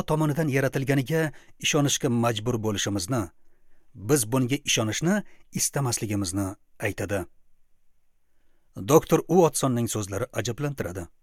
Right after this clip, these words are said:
Bu bilan u, garchi o'ziga ma'lum bo'lishicha, Xudoga ishonmaslikka sabab sifatida mazkur nazariya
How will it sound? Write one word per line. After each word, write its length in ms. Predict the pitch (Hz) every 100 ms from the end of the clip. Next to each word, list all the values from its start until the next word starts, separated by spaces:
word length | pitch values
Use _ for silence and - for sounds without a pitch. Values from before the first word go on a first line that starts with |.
| - - - - 120
Bu 160 | 120
bilan 240 | 143 123 113
u, 120 | - 151 190 - - -
garchi 440 | 98 120 127 -
o'ziga 400 | 156 156 139 165 160 -
ma'lum 420 | 117 117 117 110
bo'lishicha, 460 | 104 101 - - 147 - - - - -
Xudoga 340 | 147 143 139
ishonmaslikka 760 | 185 - 151 151 139 147 - 160
sabab 320 | - 117 120 -
sifatida 480 | - 101 104 156 117 - - - - -
mazkur 480 | 107 123 - 135 113
nazariya 640 | 107 101 101 101 131